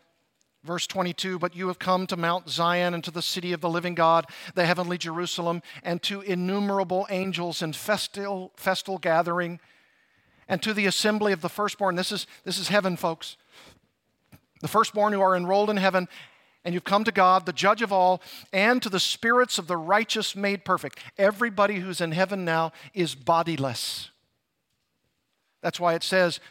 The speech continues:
the, the spirits of the righteous are being made perfect. They were perfect when they were ushered there,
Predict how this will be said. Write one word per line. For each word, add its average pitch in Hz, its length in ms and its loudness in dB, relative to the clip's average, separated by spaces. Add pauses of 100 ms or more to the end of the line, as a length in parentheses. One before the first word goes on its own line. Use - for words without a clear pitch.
the, 165 300 -4 (100)
the 156 220 0 (240)
spirits - 840 2
of 160 220 0
the 160 120 -2
righteous 160 560 0
are 165 100 0
being 151 340 -4
made 143 220 -8
perfect. 143 380 -10 (320)
They 170 200 2
were 165 280 -2
perfect 165 500 -4
when 160 220 -4
they 156 120 0
were 151 240 -4
ushered 160 440 -4
there, 151 260 0